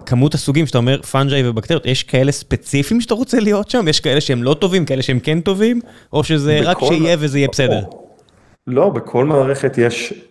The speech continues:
Speaker 2: אה, דברים חיוביים ודברים שליליים. גם בגו-, בגוף האדם, יש לנו, אה, במיקרוביום שלנו,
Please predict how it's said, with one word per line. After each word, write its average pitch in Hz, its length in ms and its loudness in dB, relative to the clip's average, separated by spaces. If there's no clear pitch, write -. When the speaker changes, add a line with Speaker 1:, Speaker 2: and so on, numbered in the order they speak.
Speaker 2:
אה, 98 300 2
דברים 101 260 0
חיוביים 120 440 0
ודברים 107 260 0
שליליים. 101 380 0
גם 120 220 0
בגו-, 120 260 0
בגוף 107 360 0
האדם, 107 400 0
יש 113 160 0
לנו, 117 200 2
אה, 101 280 2
במיקרוביום 107 600 0
שלנו, 165 440 0